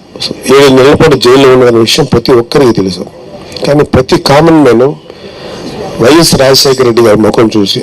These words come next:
"అయ్యో, ఈ పిల్ల అమాయ-, ఈ పిల్లవాడు అమాయకుడేమో, ఇతనికి ఏమీ తెలియదేమో, తప్పుగా ఇతని గురించి చేసేయడం" అని ఒక రకమైన డెల్యూషన్లోనే, భ్రమకులోనే ఇతను మహానుభావుని ఓటేశారు.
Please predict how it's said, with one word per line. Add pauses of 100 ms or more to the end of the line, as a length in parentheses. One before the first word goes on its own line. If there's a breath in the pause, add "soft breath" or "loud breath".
"అయ్యో,
ఈ
పిల్ల
అమాయ-,
ఈ
పిల్లవాడు
అమాయకుడేమో, (360 loud breath)
ఇతనికి
ఏమీ
తెలియదేమో,
తప్పుగా
ఇతని
గురించి
చేసేయడం"
అని (680 loud breath)
ఒక
రకమైన
డెల్యూషన్లోనే,
భ్రమకులోనే
ఇతను
మహానుభావుని
ఓటేశారు.